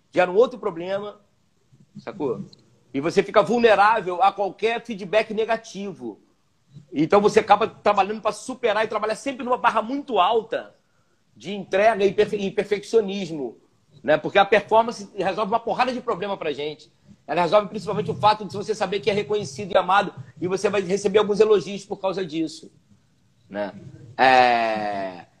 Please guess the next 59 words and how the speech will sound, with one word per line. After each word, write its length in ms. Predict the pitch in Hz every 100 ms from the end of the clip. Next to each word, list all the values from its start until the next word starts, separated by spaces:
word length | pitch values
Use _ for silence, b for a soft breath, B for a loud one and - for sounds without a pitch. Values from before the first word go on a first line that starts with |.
| _ _ _
Porém, 360 | - 226 208 254
o 40 |
medo 260 | 226 240 247
disso 220 | 208 214
aumenta 260 | 240 240 233
o 40 |
medo 180 | 233 226
de 80 | 196
falhar 320 | 233 214 233
enormemente. 760 | 226 226 233 202 190 180 - _ _ _ _
Porque 160 | -
você 180 | 208 202
acha 140 | 226 208
que 80 | 175
se 80 |
você 220 | 214 202 220
falhar 380 | 220 185 202
e 40 | 214
se 100 | 214
você 260 | 202 202 208
errar, 300 | 165 190 220
não 140 | 233
vão 180 | 208 226
amar 180 | 214 214
você. 460 | 226 - 185 170 _ _ _ _ _
Porque 140 | _ 190
você 200 | 185 214
acha 200 | 208 214
que 60 |
você 220 | 202 208 202
é 80 |
o 80 | 202
que 100 | 202
você 200 | 202 202
faz, 560 | 208 - - 147 147 - _ _ _ _ _ - _ _
né? 260 | 120 135 131
Então, 200 | 156 196
o 40 | 226
trabalho 340 | 226 214 226
que 60 | 226
eu 40 |
faço 280 | 220 214 214
muito 320 | 202 240 220
hoje, 360 | 196 202 240 196
eu 60 |
falo 100 | 214
assim, 160 | 220 202
cara, 220 | 233 208
se 100 | 190
tu, 300 | - 214 208
se 140 | 185 180
tu 100 | 226
falhar, 840 | 208 190 170 180 214 - - - _ _
tu 100 | 165
continua 320 | 202 190 214
sendo 220 | 220 226
um 20 | 220
cara 220 | 220 226
maneiro. 480 | 226 190 190 190